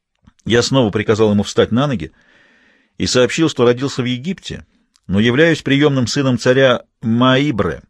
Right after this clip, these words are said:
который правит в Мемфисе, и его наследником. Я добавил, что прощу и помилую его,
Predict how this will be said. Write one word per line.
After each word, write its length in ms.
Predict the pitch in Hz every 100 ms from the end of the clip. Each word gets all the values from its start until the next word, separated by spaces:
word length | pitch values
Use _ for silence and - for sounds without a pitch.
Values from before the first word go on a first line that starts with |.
| _
который 320 | - 107 107
правит 320 | 113 117 101
в 20 | 101
Мемфисе, 460 | 107 98 98 -
и 120 | 82
его 180 | 107 123
наследником. 640 | 131 - 143 90 139 - - _ _ _ _ _
Я 160 | - 98
добавил, 340 | 117 123 113
что 180 | 98 104
прощу 400 | 120 127 - 156
и 80 | 123
помилую 500 | 127 151 202 131 90
его, 280 | 80 67